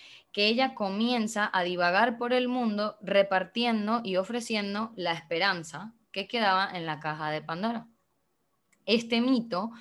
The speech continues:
básicamente, lo, de, de lo que vi en la historia, muestra como que esta visión del mundo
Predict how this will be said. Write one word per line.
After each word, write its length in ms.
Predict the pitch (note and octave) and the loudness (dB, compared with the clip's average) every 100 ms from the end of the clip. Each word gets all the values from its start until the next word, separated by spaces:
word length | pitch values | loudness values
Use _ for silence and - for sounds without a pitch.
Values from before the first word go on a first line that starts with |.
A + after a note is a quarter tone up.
| - - - - | -20 -20 -20 -2
básicamente, 760 | F#3+ F#3+ G#3+ G3 G#3 G#3 G3 G3 | 0 0 0 -2 0 -2 -2 0
lo, 200 | G#3 F3 | 0 0
de, 500 | F3+ E3 E3 D#3+ D#3+ | -4 -2 -2 -4 -6
de 140 | E3 E3 | -4 0
lo 200 | E3 D#3+ | -2 -2
que 180 | E3 D3+ | -6 -4
vi 360 | D#3 E3 F#3 | -6 -4 -2
en 160 | F#3+ G3 | 0 0
la 80 | G3 | -2
historia, 520 | - - G#3+ E3+ G3 - - - | -2 0 0 0 -4 -10 -20 -6
muestra 400 | G3+ A#3 C4 C#4 | -2 0 0 0
como 200 | C4 A3 | -2 -2
que 100 | F#3 | -2
esta 220 | F3 A3+ | -2 0
visión 440 | A3+ A#3 - F#3 F#3+ | 0 -2 -4 -4 -2
del 160 | G3+ | -2
mundo 560 | G#3+ A3 G#3+ G#3 G#3+ | -2 -2 -2 -2 -4